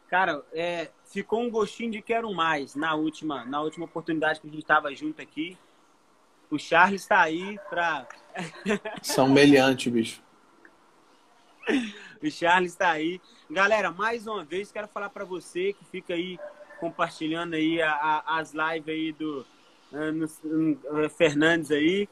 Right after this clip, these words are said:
Speaker 1: Compartilha a nossa aqui também, vai aqui, ó. <laughs> Vai nesse aviãozinho aqui embaixo aqui, compartilha pros seus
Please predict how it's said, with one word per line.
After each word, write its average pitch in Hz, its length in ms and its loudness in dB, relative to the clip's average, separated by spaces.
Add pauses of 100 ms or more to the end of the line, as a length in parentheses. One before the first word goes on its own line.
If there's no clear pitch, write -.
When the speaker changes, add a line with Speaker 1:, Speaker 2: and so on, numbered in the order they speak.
Speaker 1:
Compartilha 214 600 6
a - 20 -2
nossa 240 260 -2
aqui 233 140 -10
também, 214 360 -6
vai 196 260 -2
aqui, 220 260 -8
ó. 147 100 -2 (420)
<laughs> 208 800 -2 (1200)
Vai 170 200 0
nesse 220 240 -4
aviãozinho 190 580 0
aqui 196 180 -8
embaixo 185 440 -4
aqui, 185 240 -10
compartilha 196 500 -6
pros - 100 -4
seus 196 180 2